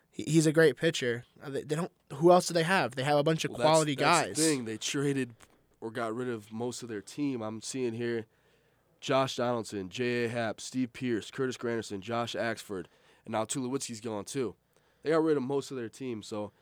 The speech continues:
Speaker 2: I mean, they're putting, I want them to put Vlad Junior right in the spotlight and build around this guy.
Speaker 1: Yeah, and the thing is, even the guys they had, Tulo didn't really play for him the last couple years.
Speaker 2: What, do you have, like, a toe injury?
Speaker 1: Yeah, I think he
Speaker 2: Yeah.
Speaker 1: had,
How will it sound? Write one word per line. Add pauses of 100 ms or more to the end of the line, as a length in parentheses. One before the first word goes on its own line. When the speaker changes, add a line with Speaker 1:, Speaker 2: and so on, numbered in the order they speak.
(340)
Speaker 2:
I
mean,
they're
putting, (220)
I
want
them
to
put
Vlad
Junior
right
in
the
spotlight
and (460)
build
around
this
guy. (140)
Speaker 1:
Yeah, (200)
and
the
thing
is,
even
the
guys
they
had, (720)
Tulo
didn't
really
play
for
him
the
last
couple
years.
Speaker 2:
What,
do
you
have,
like,
a
toe
injury? (300)
Speaker 1:
Yeah,
I
think
he
Speaker 2:
Yeah.
Speaker 1:
had,